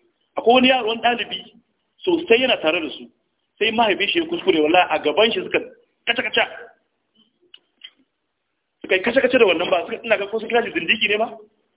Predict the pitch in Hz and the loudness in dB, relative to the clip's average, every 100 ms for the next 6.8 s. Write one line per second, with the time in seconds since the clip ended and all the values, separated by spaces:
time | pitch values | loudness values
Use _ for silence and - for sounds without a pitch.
0 | _ - _ _ _ _ _ _ _ 269 | _ -20 _ _ _ _ _ _ _ _
1 | _ _ _ _ _ _ _ - 240 277 | _ _ _ _ _ _ _ -4 0 2
2 | 262 208 202 180 185 151 139 127 _ _ | 4 2 2 -4 -6 -6 -8 -14 _ _
3 | _ _ _ _ _ _ _ 392 - - | _ _ _ _ _ _ _ -8 -8 -12
4 | - - - - - - - - _ _ | -16 -16 -14 -12 -12 -14 -18 -20 _ _
5 | _ - 254 202 208 202 208 214 214 - | _ -2 2 2 2 0 0 -2 -8 -12
6 | 262 - 254 - 208 180 175 165 | -4 0 0 0 -2 -2 0 0